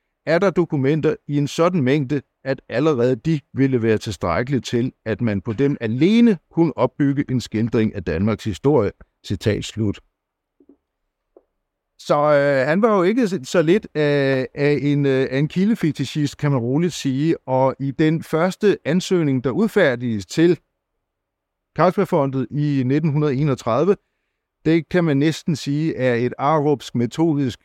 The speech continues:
øh, kampskrift, for det er fuldstændig gennemlyst af begejstring over, endelig kan man få det her samlede materiale som sikker grund for sikker historie, for den, for den, for sand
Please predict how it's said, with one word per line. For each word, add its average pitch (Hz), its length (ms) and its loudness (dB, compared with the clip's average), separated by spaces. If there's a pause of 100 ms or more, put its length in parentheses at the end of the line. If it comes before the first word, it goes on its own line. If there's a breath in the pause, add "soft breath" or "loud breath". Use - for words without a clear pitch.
(440)
øh, 117 320 0
kampskrift, 131 640 -2
for 131 80 -6
det 139 120 0
er 151 40 2
fuldstændig 156 520 -2
gennemlyst 151 720 0
af 131 200 -2 (300)
begejstring 147 640 0
over, 135 180 0 (100)
endelig 180 400 2
kan 143 160 -4
man 127 120 -2
få 143 200 0
det 139 200 -2
her 147 140 2
samlede 175 600 0
materiale 123 720 0
som 120 240 -2 (260)
sikker 202 460 0
grund 113 340 -4
for 113 360 0 (220)
sikker 170 360 2
historie, 117 500 -2
for 123 160 0
den, 120 220 0
for - 300 -4
den, 113 320 -4 (640)
for 160 100 2
sand 196 320 0